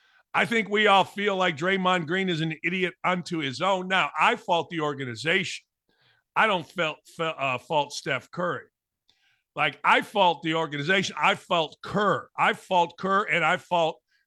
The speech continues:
Golden State. So here's Smith.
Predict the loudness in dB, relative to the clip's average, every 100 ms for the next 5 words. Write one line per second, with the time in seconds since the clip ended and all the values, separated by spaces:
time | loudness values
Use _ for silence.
0 | _ -4 -4 -4 -8 -6 -6 -8 _ _
1 | _ _ _ _ _ _ _ _ _ _
2 | _ _ -6 2 2 2 -2 -2 0 -2